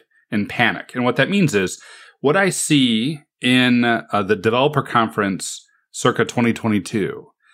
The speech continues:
is what security people are gonna be panicking about in twenty twenty-four. I saw that with Kubernetes. I saw that with Docker. I saw, uh, you just go down the list.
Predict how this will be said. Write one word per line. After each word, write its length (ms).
is 160
what 200
security 440
people 280
are 40
gonna 160
be 100
panicking 580
about 520
in 120
twenty 320
twenty-four. 500
I 80
saw 180
that 160
with 120
Kubernetes. 540
I 80
saw 180
that 220
with 200
Docker. 420
I 60
saw, 240
uh, 60
you 200
just 220
go 80
down 180
the 140
list. 340